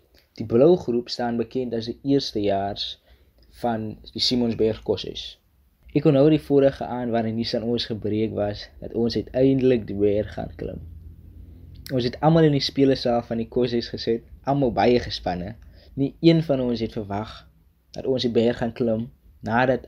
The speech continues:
al die seniors van die koshuis vir ons gesê het, "Blou, die berg is nog baie ver.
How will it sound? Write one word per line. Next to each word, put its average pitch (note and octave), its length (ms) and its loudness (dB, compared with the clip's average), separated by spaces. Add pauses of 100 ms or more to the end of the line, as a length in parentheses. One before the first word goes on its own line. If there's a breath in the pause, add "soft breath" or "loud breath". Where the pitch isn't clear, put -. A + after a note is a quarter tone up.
al D3+ 260 4
die C3+ 120 0
seniors B2+ 680 -2
van A#2+ 120 -2
die A2+ 100 -2
koshuis A2+ 400 -2
vir G#2+ 120 -4
ons G#2+ 240 -2
gesê G#2+ 320 0
het, G#2+ 120 -4 (260 soft breath)
"Blou, D3+ 380 6 (140)
die A2 80 -10
berg A#2 380 2
is A#2 140 -6
nog A2 260 -8
baie G#2+ 300 2
ver. C2+ 420 -10